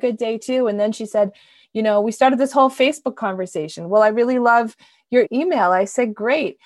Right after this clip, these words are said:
Well, I'd really like to take a class sometime that you offer,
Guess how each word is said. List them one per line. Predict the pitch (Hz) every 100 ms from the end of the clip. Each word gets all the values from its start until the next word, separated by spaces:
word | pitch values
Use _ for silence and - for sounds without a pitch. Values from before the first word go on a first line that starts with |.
| - 226
Well, | 247
I'd | 220
really | 247 277
like | 254 247
to | 269
take | - 262 254 - - _ _
a | 196
class | - 247 277 -
sometime | 220 208 214 202 202 208
that | 196
you | 202 -
offer, | 190 190 - 202 196